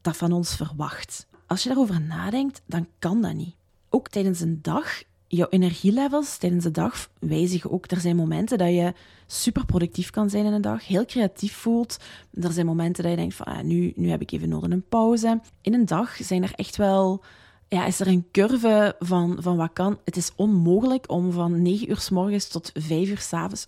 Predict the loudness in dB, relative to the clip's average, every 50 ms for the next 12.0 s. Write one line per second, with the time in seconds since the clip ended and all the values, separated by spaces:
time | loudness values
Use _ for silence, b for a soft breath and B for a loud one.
0 | -16 -10 _ -2 0 2 2 0 0 -2 -4 -4 -4 -4 -6 -6 -6 -4 -4 -2
1 | -2 -4 -4 b b b 0 2 4 4 4 2 2 0 -2 0 0 0 0 0
2 | -2 -4 -4 -4 -4 -4 -6 -8 -10 -10 -8 -6 -6 -6 -6 -8 -8 -6 -4 -2
3 | -2 -2 -2 -4 -4 -4 -2 0 0 -2 -2 -6 -6 -4 -2 -2 -2 -2 -2 0
4 | 0 0 0 0 0 0 0 -2 -2 -2 -2 -2 -4 -4 -4 -6 -4 -2 -2 -2
5 | -2 -4 -4 -8 -6 -2 -2 0 0 0 0 0 0 0 -2 -2 -4 -4 -6 -6
6 | -10 -14 B B B B B B B B _ -4 0 2 2 4 2 2 0 -4
7 | -10 -10 -6 -6 -6 -6 -4 -4 -4 -2 -2 0 2 2 2 2 2 0 0 0
8 | 0 0 -2 -2 -2 0 0 2 0 0 -2 -2 -4 -4 -4 -2 -2 0 0 0
9 | 2 4 4 4 4 2 2 0 2 0 0 0 0 0 0 0 0 -2 -4 -6
10 | -8 -8 -8 -8 -8 -6 -6 -4 -6 -6 -4 -4 -4 -2 -2 -4 -4 B B B
11 | B B -10 -8 -2 0 2 2 2 2 0 -2 -4 -10 -12 -8 -2 0 0 0